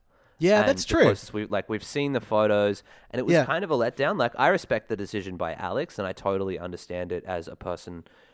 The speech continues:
Speaker 2: within a family. But as a, like, if we were to look at this from a purely strategic perspective,
Speaker 1: Mm.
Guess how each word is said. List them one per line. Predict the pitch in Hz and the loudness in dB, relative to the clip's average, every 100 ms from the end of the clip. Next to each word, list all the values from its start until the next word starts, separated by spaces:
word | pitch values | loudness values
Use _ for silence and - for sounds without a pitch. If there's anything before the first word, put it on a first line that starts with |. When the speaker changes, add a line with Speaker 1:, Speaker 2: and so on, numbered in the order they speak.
| _ | _
Speaker 2:
within | 104 101 92 | -8 -4 -4
a | |
family. | 78 92 95 113 175 | -6 -10 -8 -6 -4
But | - - 151 | -2 -2 0
as | 156 | 0
a, | 151 117 117 - | 0 -2 -2 -6
like, | 117 107 117 | -6 -6 -6
if | 113 | -6
we | 147 | -4
were | |
to | 151 | -2
look | 120 113 | -2 -4
at | 98 | -8
this | 95 - | -12 -8
from | 98 | -8
a | 90 | -8
purely | - - 113 107 107 98 | -12 -14 -6 -4 -4 -4
strategic | - 98 - 92 95 123 | -8 -14 -12 -12 -10 -10
perspective, | - - 139 147 208 370 _ _ | -10 -10 -10 -6 -6 -6 _ _
Speaker 1:
Mm. | 143 143 107 | -10 -8 -8